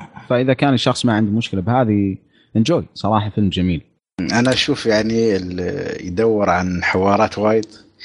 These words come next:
Speaker 2: واللي يدور عن، يحب قصص الكازينوات، خاصة خ-، ما خلف ال-، الكازينوات والأشياء،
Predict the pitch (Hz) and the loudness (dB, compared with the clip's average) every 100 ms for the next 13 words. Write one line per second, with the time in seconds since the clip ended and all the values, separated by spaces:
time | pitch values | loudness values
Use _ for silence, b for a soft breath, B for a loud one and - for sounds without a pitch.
0 | B B _ - 101 98 104 95 120 123 | B B _ -2 0 2 0 2 2 2
1 | 107 101 87 101 - 117 95 123 117 113 | 0 0 -2 -2 -2 -4 -4 -6 -6 -4
2 | 110 98 92 101 98 107 117 - 87 87 | -2 -2 -2 -2 0 0 0 0 -6 -8
3 | 87 110 104 - 101 85 73 - B B | -2 -2 -2 -2 -2 -2 -8 -16 B B
4 | B B - - 107 113 - 143 127 117 | B B -6 -2 0 0 2 0 -2 -2
5 | 107 98 92 90 64 98 87 101 - 107 | -2 -2 -4 -6 -6 -8 -6 -6 -4 -4
6 | 92 110 110 104 107 - 131 143 | -2 -2 -2 -2 -2 0 0 0